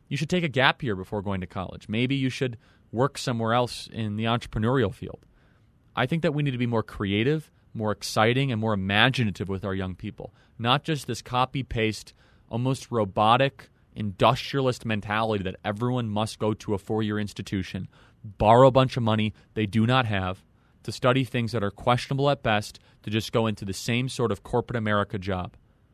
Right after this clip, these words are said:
There is so much mental energy in our country that is not being used or deployed or utilized correctly. It's because we're sending them to our universities where dreams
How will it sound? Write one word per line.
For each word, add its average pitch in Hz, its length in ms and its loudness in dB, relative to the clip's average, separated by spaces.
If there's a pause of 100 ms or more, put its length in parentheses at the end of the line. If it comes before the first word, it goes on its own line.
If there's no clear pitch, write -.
(320)
There 131 240 6
is 113 160 -2
so 143 300 0
much 156 220 0
mental 120 580 -2
energy 113 480 -2 (800)
in 127 100 4
our 127 120 6
country 107 500 -2 (400)
that 120 120 -2
is 113 140 -4
not 117 280 2
being 117 240 0
used 110 440 0 (120)
or 110 140 -4
deployed 117 540 2
or 101 100 -4
utilized 104 580 0
correctly. - 540 -6 (460)
It's 95 100 -14
because 113 260 -2
we're 110 100 -2
sending 131 420 0
them 135 120 0
to - 160 -6
our 120 60 2
universities 117 840 -2 (380)
where 113 140 -2
dreams 117 720 0